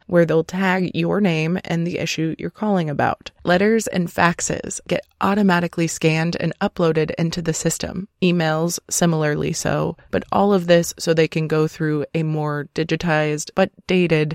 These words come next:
verification process to ensure you really are one of the representative's constituents.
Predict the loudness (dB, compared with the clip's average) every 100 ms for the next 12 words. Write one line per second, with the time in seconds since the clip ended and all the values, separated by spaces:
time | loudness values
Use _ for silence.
0 | -8 0 0 0 -2 -2 0 2 0 0
1 | 0 0 -4 -4 -8 0 4 4 4 4
2 | 2 2 2 4 4 4 2 2 0 -2
3 | -4 -4 -2 -2 -2 -2 -2 -2 -4 -2
4 | -4 -6 -10 -8 -6 -2 -2 -2 -4 -6
5 | -10 -16